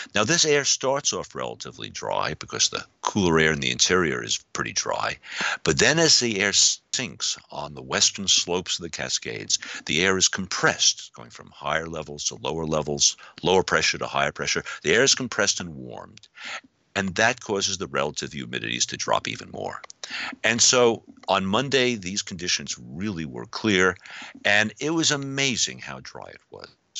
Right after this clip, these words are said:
Uh, the relative humidities in parts of western Washington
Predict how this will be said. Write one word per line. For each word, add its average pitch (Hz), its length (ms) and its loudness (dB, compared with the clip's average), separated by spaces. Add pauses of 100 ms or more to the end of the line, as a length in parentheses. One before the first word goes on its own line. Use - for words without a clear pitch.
(360)
Uh, 65 160 0
the 65 100 -10
relative 95 480 4
humidities 95 760 -2
in 60 160 -14
parts - 280 2
of 82 80 -8
western 76 300 0
Washington 71 580 -6